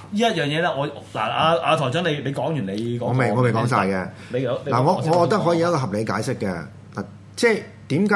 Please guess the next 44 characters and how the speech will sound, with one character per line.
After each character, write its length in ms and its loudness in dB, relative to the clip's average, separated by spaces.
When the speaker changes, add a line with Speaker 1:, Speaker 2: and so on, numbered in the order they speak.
Speaker 2:
唔 120 -2
係 40 -4
完 380 -2
全 160 -6
一 40 -4
個 140 -2
陰 40 -2
謀 280 -2
論 100 -4
呢？ 100 -4
個 120 -2
原 120 -4
因 60 -2
好 80 -2
簡 180 -4
單， 200 -2
因 60 -2
為 100 0
呢， 200 -2
即 100 2
係 100 2
如 120 2
果 80 0
我 40 0
站 220 -2
喺 140 -2
嗰 100 -2
個 100 -16
警 100 -4
方 160 -2
立-， 40 -6
嘅 160 -2
角 220 -4
度 160 -4
去 80 -8
睇 80 -6
呢 80 -6
件 120 -6
事 160 -10
呢， 100 -4
就 80 -2
係 140 -4
當 180 2
日 100 2